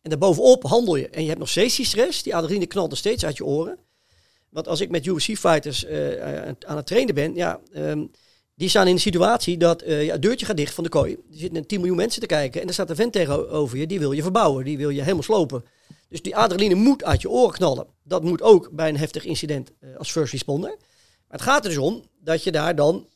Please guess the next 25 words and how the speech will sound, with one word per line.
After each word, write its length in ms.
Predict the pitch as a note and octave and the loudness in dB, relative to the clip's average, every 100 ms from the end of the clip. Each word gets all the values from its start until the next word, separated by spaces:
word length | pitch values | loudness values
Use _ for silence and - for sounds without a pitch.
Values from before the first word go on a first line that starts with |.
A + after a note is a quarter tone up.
| _ _ - - | _ _ -20 -8
in 140 | D#3+ | -6
kan 180 | D3+ D#3+ | -4 -2
afschalen. 520 | C4 - G3 C3+ C3+ _ | -2 0 0 0 -4 _
Dus 160 | - - | -20 -8
dat, 280 | D#3 - - | -8 -8 -18
ehm, 320 | C#3+ C#3+ C#3 - _ _ | -12 -10 -10 -14 _ _
onder 220 | G#3+ C#4 | -2 0
die 120 | F#3+ | 0
adrenaline 500 | E3+ E3 D3+ D3 C#3+ | 2 2 0 0 0
die 100 | F#3+ | -2
je 60 | D3+ | 0
nodig 280 | E3+ B3+ - | 4 4 4
hebt, 220 | D3+ - _ - _ _ | -2 -4 _ -20 _ _
anders 240 | C#3+ C#3+ | -20 -14
kan 200 | D3 C#3+ | -10 -8
je, 120 | C#3+ | -8
eh, 300 | - C3+ C#3+ C3+ - | -8 -10 -10 -12 -18
niet 200 | C#3+ - | -20 -6
functioneren 560 | D3 A#2 F3 A3 E3 | -6 -2 0 0 0
onder 200 | - D#3 | -2 -2
stress, 380 | C3+ - - - _ _ _ _ _ _ _ - - _ _ | -2 -4 -8 -10 _ _ _ _ _ _ _ -20 -20 _ _
dat 160 | D#3+ D#3+ | -10 -8
je 60 | |
kunt 160 | F#3 D3+ | -2 0
afschalen. 500 | A3+ - G3+ C#3 | 0 0 0 -2